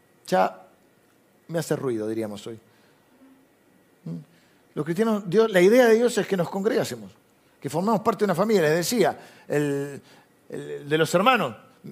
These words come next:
me acordé del Martín Fierro. "Los hermanos se han unido, es la ley primera, porque si entre ellos pelean, los devoran los de afuera". Las veces que vi eso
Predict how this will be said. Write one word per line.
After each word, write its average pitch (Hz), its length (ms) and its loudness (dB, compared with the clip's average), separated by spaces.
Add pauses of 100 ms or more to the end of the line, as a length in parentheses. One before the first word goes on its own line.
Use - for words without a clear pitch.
(180)
me 156 180 -4
acordé 180 220 2
del 190 60 4
Martín 180 280 2
Fierro. 147 400 2 (720)
"Los 156 180 -2
hermanos 202 320 4
se - 80 0
han 202 80 4
unido, 220 300 4
es 175 40 6
la 185 80 6
ley 208 140 6
primera, 208 720 4 (320)
porque 175 240 0
si 202 100 4
entre 202 180 4
ellos 202 180 4
pelean, 254 500 4 (460)
los 175 120 2
devoran 208 320 6
los 190 100 4
de 196 80 4
afuera". 180 580 2 (800)
Las 120 220 -6
veces 127 440 -6
que 110 160 -8
vi 120 200 -4
eso 107 360 -6